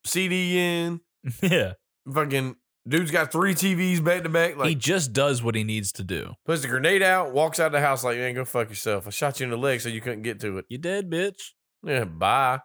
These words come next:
Speaker 1: And, you know, it's not like that's the last you hear of Morton. There wasn't an investigation. There wasn't
Speaker 2: Nope.
Speaker 1: nothing. It was just like, "Yo,
Speaker 2: Gone.
Speaker 1: dude's house blew up."
Speaker 2: Dead.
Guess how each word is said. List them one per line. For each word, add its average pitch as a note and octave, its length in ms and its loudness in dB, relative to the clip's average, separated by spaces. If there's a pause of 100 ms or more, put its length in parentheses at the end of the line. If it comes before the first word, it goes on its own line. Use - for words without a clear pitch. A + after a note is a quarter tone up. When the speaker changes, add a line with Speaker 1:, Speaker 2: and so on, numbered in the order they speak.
(140)
Speaker 1:
And, C#3 240 0 (220)
you D3+ 120 -2
know, D#3 200 2
it's D3 120 -2
not D3+ 160 0
like C#3 220 0 (320)
that's A#2 180 -2
the A2+ 60 -6
last A#2 220 2
you A#2 100 -8
hear G#2 200 -2
of F#2+ 60 -4
Morton. D#2 360 -6
There F#2+ 80 -8
wasn't C3+ 160 -4
an F3+ 60 -6
investigation. A2 580 -2
There C3+ 80 -4
wasn't C#3 200 -2
Speaker 2:
Nope. - 60 4 (100)
Speaker 1:
nothing. D3+ 80 -10
It - 20 -8
was B2+ 120 -8
just C3 140 -10
like, C3+ 120 -8
"Yo, - 100 -4
Speaker 2:
Gone. E3+ 140 4
Speaker 1:
dude's D3 120 0
house D3 160 0
blew G#2+ 240 -4
up." G#2 140 -4 (140)
Speaker 2:
Dead. A2 320 0